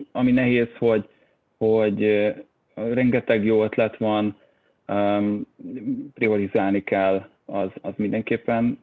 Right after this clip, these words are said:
ö, egy nagy kihívás, ö, de visszük tovább a, a, a stratégiát, hogy az ügyfeleknek, öm, minél inkább személyes élményt nyújtsunk, ö,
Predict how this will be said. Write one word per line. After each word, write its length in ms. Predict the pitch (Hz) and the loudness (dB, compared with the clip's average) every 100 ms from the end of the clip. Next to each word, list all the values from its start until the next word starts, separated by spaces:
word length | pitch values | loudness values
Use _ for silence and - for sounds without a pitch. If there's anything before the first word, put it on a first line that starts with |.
| _ | _
ö, 300 | - 107 107 107 - - | -6 -4 -2 -4 -6 -10
egy 220 | - 104 | -8 -6
nagy 220 | 117 117 | -4 -4
kihívás, 680 | - 117 110 110 110 107 - _ _ _ _ _ | -2 -2 0 0 0 -4 -14 _ _ _ _ _
ö, 400 | 107 107 107 107 - | 0 4 4 2 -2
de 340 | - 107 123 120 | -6 0 2 4
visszük 320 | 127 - 107 | 2 -2 -2
tovább 360 | 117 107 101 | 0 2 2
a, 180 | 104 101 101 110 _ - | 2 2 0 -4 _ -10
a, 100 | 110 | -4
a 280 | 101 - - | -4 -4 -6
stratégiát, 800 | - 107 110 107 107 104 104 - | -6 -4 -2 0 0 0 -2 -6
hogy 440 | - 104 101 101 - - - | -4 0 0 0 -6 -6 -10
az 220 | - 117 | -8 -4
ügyfeleknek, 880 | 113 107 - 104 98 - 110 101 - _ _ _ _ _ _ - | -4 -2 -2 0 0 -2 -2 -2 -6 _ _ _ _ _ _ -6
öm, 720 | 101 101 98 98 101 101 143 277 | 0 2 2 0 0 -4 -4 -4
minél 340 | 262 131 117 110 | 0 2 2 2
inkább 500 | 107 110 104 101 - - - - | 2 2 2 0 -2 -6 -6 -2
személyes 440 | 110 113 117 117 | 0 2 0 0
élményt 360 | 120 120 120 120 | 0 2 2 2
nyújtsunk, 600 | 120 120 131 127 123 - - | 0 0 0 0 -2 -10 -16
ö, 300 | - 101 98 | -6 -2 -2